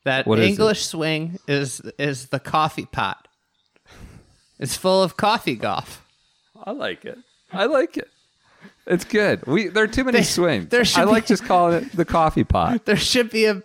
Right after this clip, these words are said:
Speaker 1: a trophy for whoever performs the best in it. There's a big coffee pot.
Speaker 2: That
Speaker 1: Maybe
Speaker 2: sounds
Speaker 1: that's
Speaker 2: good.
Speaker 1: what
Speaker 2: I
Speaker 1: we'll
Speaker 2: mean,
Speaker 1: send 'em.
Speaker 2: the college hockey tournaments, the Bean Pot, the four Boston schools.
Speaker 1: I don't,
Speaker 2: I like the co-,
Speaker 1: I didn't know that
Speaker 2: the,
Speaker 1: existed.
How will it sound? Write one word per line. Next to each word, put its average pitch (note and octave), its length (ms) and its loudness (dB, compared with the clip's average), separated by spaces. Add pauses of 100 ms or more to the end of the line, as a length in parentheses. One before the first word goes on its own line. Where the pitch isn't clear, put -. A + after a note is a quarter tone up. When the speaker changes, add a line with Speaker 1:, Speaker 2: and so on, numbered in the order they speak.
Speaker 1:
a F#3+ 140 2 (140)
trophy A3+ 580 0
for E3+ 240 -2
whoever F3 720 0
performs F3+ 520 -2
the E3 120 2
best E3 460 -2
in C#3+ 120 -2
it. A#2 220 -6
There's C3 240 -4
a - 60 -4
big D#3 380 -4
coffee D#3 420 -2
pot. - 400 -4 (680)
Speaker 2:
That D#3+ 140 0
Speaker 1:
Maybe A#3 300 2
Speaker 2:
sounds A3+ 40 0
Speaker 1:
that's A#3 240 2
Speaker 2:
good. A#3+ 60 2
Speaker 1:
what A3 120 4
Speaker 2:
I - 60 4
Speaker 1:
we'll G3+ 100 4
Speaker 2:
mean, A3 100 2
Speaker 1:
send G#3 260 2
'em. A#2+ 160 -4 (720)
Speaker 2:
the F3 80 0
college F3+ 380 2
hockey D3 340 0
tournaments, C3+ 480 0
the A#2+ 80 -10
Bean A#2+ 300 2
Pot, A2+ 340 2
the C3 80 -4
four A#2 240 2
Boston G#2 880 -2 (120)
schools. G#2 640 0 (480)
Speaker 1:
I D3 120 -2
don't, E3 140 2
Speaker 2:
I D#3+ 100 2
like F#3 240 2
the G#3+ 80 -4
co-, - 120 0
Speaker 1:
I - 120 4
didn't E3+ 160 -2
know E3 180 0
that D3+ 160 0
Speaker 2:
the, C3+ 80 0
Speaker 1:
existed. B2+ 580 -8